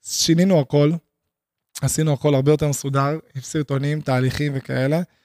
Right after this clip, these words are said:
זה הולך להיות מטורף. זה הולך להיות מטורף. אני, תשמעו, אתם מכירים את זה, בטח אתם יכולים להזדהות עם הדבר הזה, שכש-, שאתם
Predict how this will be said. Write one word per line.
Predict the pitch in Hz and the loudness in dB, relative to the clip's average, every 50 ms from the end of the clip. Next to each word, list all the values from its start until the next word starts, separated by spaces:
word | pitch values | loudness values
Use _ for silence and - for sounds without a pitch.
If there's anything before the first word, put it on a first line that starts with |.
| _ _ _ _ _ _ _ _ _ _ _ _ _ | _ _ _ _ _ _ _ _ _ _ _ _ _
זה | - 135 123 123 160 | -4 -4 4 6 6
הולך | 160 170 180 170 - | 6 6 6 2 2
להיות | 175 175 170 175 170 - - _ | 2 4 4 4 2 0 -8 _
מטורף. | - 147 139 - 139 131 127 135 131 123 - - - _ _ _ - | -4 -4 -2 -2 0 0 2 0 0 -2 -4 -16 -20 _ _ _ -4
זה | 139 143 | 0 0
הולך | 147 151 - | 0 2 0
להיות | 156 151 | 0 -2
מטורף. | 147 147 - - 135 135 143 156 156 - | -2 -4 -2 -2 0 2 2 0 0 -2
אני, | - 135 139 139 139 143 143 139 139 139 143 - _ _ _ _ _ _ _ _ _ _ _ _ _ _ _ _ | -2 -2 0 0 0 0 0 -2 -2 -4 -6 -8 _ _ _ _ _ _ _ _ _ _ _ _ _ _ _ _
תשמעו, | _ - 220 220 202 | _ 4 6 6 6
אתם | - 175 | 6 4
מכירים | 160 151 - 151 160 180 190 | 2 2 4 4 4 4 4
את | 196 185 | 2 4
זה, | 170 190 175 | 4 2 4
בטח | 151 147 - 147 | 4 2 0 0
אתם | - 156 147 | -2 -2 -2
יכולים | 143 - 151 156 160 | 0 2 2 2 2
להזדהות | 151 131 143 143 143 | 2 2 2 2 2
עם | 147 147 | 2 0
הדבר | 139 127 139 139 | 2 2 2 2
הזה, | 139 127 | 2 2
שכש-, | - 139 127 - - - - | 0 -4 -4 -6 -8 -6 -4
שאתם | 135 147 143 - 143 139 139 | 0 0 2 2 2 0 0